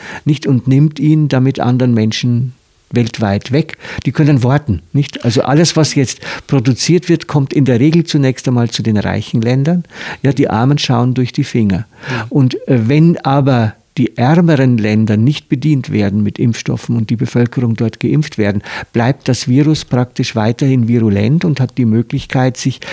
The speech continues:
Speaker 1: über die nächsten ein, zwei Jahre, ja, zu mutieren, weiterzuentwickeln, neue Varianten zu bilden, die dann in einer globalisierten Welt, so wie wir heute leben, ja ganz, ganz schnell auch wieder zu uns kommen können. Und wir wissen ja durch die,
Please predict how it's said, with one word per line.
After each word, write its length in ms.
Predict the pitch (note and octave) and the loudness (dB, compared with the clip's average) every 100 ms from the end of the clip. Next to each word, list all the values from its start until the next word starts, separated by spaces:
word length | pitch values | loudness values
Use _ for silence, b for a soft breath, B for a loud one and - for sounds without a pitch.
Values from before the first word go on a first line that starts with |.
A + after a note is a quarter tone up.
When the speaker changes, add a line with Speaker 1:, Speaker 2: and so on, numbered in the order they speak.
| B B | B B
Speaker 1:
über 180 | C3 C3 | 0 2
die 120 | B2+ | 2
nächsten 400 | A#2 D3 - D3+ | 2 0 -2 -4
ein, 300 | - B2 C#3+ | 0 0 0
zwei 280 | - A#2+ A#2 | -2 0 2
Jahre, 540 | G#2+ G2 G2 B2+ E3+ - B B B | 2 0 0 2 2 0 B B B
ja, 320 | B2+ C#3 D3+ - _ _ _ _ _ - | 0 2 0 -4 _ _ _ _ _ -8
zu 160 | - C#3+ | 0 2
mutieren, 680 | A#2+ - C#3 D#3+ E3+ E3+ D#3 - | 2 2 2 4 4 2 0 -2
weiterzuentwickeln, 1300 | A#2 C3 C#3+ - B2+ C#3+ - C#3+ - D#3 D3+ D3+ | 0 0 -2 -2 0 -2 -2 -4 0 2 2 2
neue 320 | A#2+ A#2 C#3+ C3 | 2 4 2 2
Varianten 600 | B2+ B2+ A#2+ C3 - D3 | 2 2 2 -2 -4 -4
zu 160 | D3+ | -4
bilden, 460 | B2 B2+ C#3 D#3 D3 B B - | 0 2 2 0 -4 B B -4
die 120 | B2+ | -2
dann 240 | B2 C#3 D#3 | 0 0 2
in 200 | D3 C#3 | 2 2
einer 280 | C3 B2+ | 2 2
globalisierten 960 | A2 C#3 C3 B2+ A2 G2 B2+ C3 A#2+ F#2+ | 2 0 0 0 0 0 0 0 -2 0
Welt, 300 | G#2 D3+ D3+ | 0 0 0
so 180 | C#3+ B2 | -2 0
wie 140 | A#2 | 0
wir 140 | A#2+ | 0
heute 240 | G#2+ - G2 | -2 -4 -2
leben, 400 | F#2+ C3+ E3 E3 B B B | 0 2 0 -2 B B B
ja 140 | C3 B2+ | -2 -2
ganz, 420 | - A2 D3 - | -2 0 0 -2
ganz 240 | C#3 B2+ | -4 -2
schnell 300 | - G#2+ B2 | -2 -2 0
auch 220 | - B2+ | -4 -2
wieder 220 | B2+ B2 A#2 | -2 -2 -4
zu 160 | C3+ | -2
uns 260 | C#3+ D#3+ - | -2 -2 -2
kommen 340 | A#2+ G2+ G2 | -2 0 -2
können. 300 | - A2 C#3+ | -2 0 0
Und 160 | B2+ B2 | 0 0
wir 140 | A2+ | 0
wissen 240 | A#2 - B2 | 0 -2 0
ja 160 | A#2+ | -2
durch 300 | - A#2 - | -2 -4 -2
die, 180 | A#2 | -2